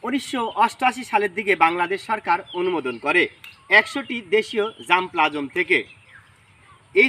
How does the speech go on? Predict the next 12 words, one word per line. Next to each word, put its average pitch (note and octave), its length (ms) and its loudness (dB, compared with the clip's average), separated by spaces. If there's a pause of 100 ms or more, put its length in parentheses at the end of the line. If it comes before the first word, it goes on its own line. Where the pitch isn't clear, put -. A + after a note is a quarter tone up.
জাতটির B3+ 420 4
প্রথম B3+ 260 0 (100)
শনাক্তকারী A#3+ 640 -2
বৈশিষ্ট্য A3 460 -4
হলো, A#3 160 2 (680)
দেখেন A3 340 6 (160)
আমরা G#3+ 220 2
একটু G#3 140 -4
দেখাই, F#3 400 4 (2000)
এই A#3+ 200 6
যে F#3+ 100 6 (200)
পাতা B3 380 10